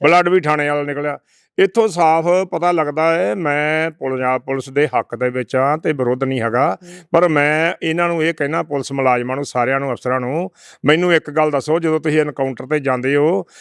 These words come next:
Speaker 1: ਤੇ ਤੁਸੀਂ ਐਨਕਾਊਂਟਰ ਇਹੋ ਜਿਹੇ ਜਾਲੀ ਨਾ ਕਰੋ, ਕਿਉਂਕਿ ਇਹ ਕਿਸੇ ਵੇਲੇ ਕਮਿਸ਼ਨ ਜਿੱਦਣ ਬਣ ਗਿਆ ਨਾ ਕੋਈ, ਤੇ ਫਿਰ ਤੁਹਾਨੂੰ ਜਵਾਬ ਕੋਈ ਨਹੀਂ ਆਉਣਾ। ਫਿਰ ਇਹਨਾਂ ਅਫਸਰਾਂ ਨੇ ਕਿਸੇ ਨੇ ਪੈਰ ਨਹੀਂ ਲਾਉਣੇ।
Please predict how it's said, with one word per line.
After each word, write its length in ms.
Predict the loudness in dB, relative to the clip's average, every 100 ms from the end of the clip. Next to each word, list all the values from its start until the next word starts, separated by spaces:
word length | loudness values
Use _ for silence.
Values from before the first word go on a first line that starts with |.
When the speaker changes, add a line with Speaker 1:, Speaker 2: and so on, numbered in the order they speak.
| 0
Speaker 1:
ਤੇ 120 | 2 4
ਤੁਸੀਂ 260 | 4 4
ਐਨਕਾਊਂਟਰ 420 | 2 0 -4 0
ਇਹੋ 160 | 0 0
ਜਿਹੇ 140 | -2
ਜਾਲੀ 320 | 0 0 0 0
ਨਾ 220 | -2 -2
ਕਰੋ, 320 | -2 -2 -2
ਕਿਉਂਕਿ 460 | -2 0 0 0 0
ਇਹ 540 | 2 2 2 2 0
ਕਿਸੇ 360 | -2 -8 -2 0
ਵੇਲੇ 240 | 0 -2
ਕਮਿਸ਼ਨ 400 | -2 -8 -6 -4
ਜਿੱਦਣ 240 | -4 -4 -4
ਬਣ 220 | -2 -2
ਗਿਆ 120 | -2
ਨਾ 80 | -2
ਕੋਈ, 340 | 0 0 0 _ _ _ _ 0
ਤੇ 80 | 0
ਫਿਰ 300 | 4 2 2
ਤੁਹਾਨੂੰ 240 | 0 -2
ਜਵਾਬ 320 | 0 2 2 2
ਕੋਈ 160 | -2
ਨਹੀਂ 100 | -2
ਆਉਣਾ। 260 | -2 -2 -6 _ _ _
ਫਿਰ 160 | 2 2
ਇਹਨਾਂ 260 | 4 2
ਅਫਸਰਾਂ 260 | 0 0 -2
ਨੇ 80 | 0
ਕਿਸੇ 160 | -2
ਨੇ 100 | -2
ਪੈਰ 260 | -2 0 0
ਨਹੀਂ 140 | -2
ਲਾਉਣੇ। 360 | -2 -2 -2